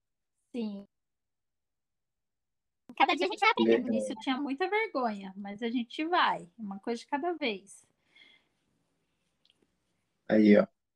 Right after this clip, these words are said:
Speaker 2: Fran, eu quero muito agradecer sua participação. Já uma hora e meia aí, cara. Como eu sei
Speaker 1: Meu
Speaker 2: que você é
Speaker 1: Deus.
Speaker 2: empresária,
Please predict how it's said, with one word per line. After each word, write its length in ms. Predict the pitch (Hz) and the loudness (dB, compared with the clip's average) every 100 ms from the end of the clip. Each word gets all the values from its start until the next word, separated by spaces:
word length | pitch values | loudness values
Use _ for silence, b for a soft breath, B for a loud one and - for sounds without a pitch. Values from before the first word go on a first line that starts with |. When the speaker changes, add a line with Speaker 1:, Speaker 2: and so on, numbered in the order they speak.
| _ - | _ 8
Speaker 2:
Fran, 340 | 180 185 143 113 | 12 12 12 12
eu 80 | |
quero 340 | - 135 160 196 | 12 12 12 12
muito 360 | 170 170 208 | 12 12 12
agradecer 560 | 240 214 190 165 147 151 | 12 12 12 12 12 10
sua 160 | 147 143 | 12 12
participação. 840 | - 139 - - 120 113 - 147 | 12 12 12 12 12 12 12 12
Já 220 | 170 160 | 12 12
uma 460 | 143 165 240 247 170 | 12 12 12 12 12
hora 240 | 151 165 | 12 12
e 80 | 165 | 12
meia 480 | 139 131 151 151 135 | 12 12 12 12 12
aí, 260 | 120 135 147 | 12 12 12
cara. 260 | 131 120 | 12 12
Como 200 | - 147 | 12 12
eu 80 | 170 | 12
sei 160 | - 156 | 12 10
Speaker 1:
Meu 60 | |
Speaker 2:
que 60 | - | 10
você 260 | 143 - | 8 10
é 20 | 147 | 12
Speaker 1:
Deus. 120 | 143 | 12
Speaker 2:
empresária, 1080 | 151 160 147 123 135 139 156 139 120 117 | 12 12 12 12 12 12 12 12 12 12